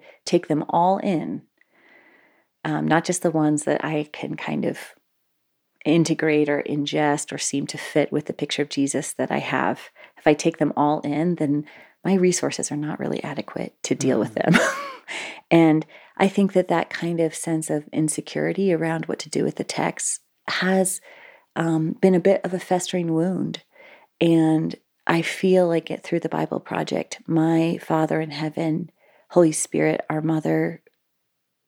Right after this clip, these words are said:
Speaker 1: Jesus, my brother, my teacher, my rabbi, has met the cry of my heart to know what,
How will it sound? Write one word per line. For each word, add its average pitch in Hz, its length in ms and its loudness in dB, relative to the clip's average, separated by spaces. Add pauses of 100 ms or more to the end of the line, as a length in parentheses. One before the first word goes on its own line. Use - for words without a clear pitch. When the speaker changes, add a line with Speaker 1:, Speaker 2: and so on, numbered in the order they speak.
Speaker 1:
Jesus, 165 560 0
my 160 180 -2
brother, 160 400 2
my 160 140 -4
teacher, - 420 -6
my - 120 -6
rabbi, - 540 0 (480)
has 165 340 0 (200)
met 165 380 2
the 202 60 -4
cry 160 380 -8
of 170 120 -4
my 160 120 -8
heart 156 560 -10
to 160 260 -2
know 156 300 4
what, - 360 -4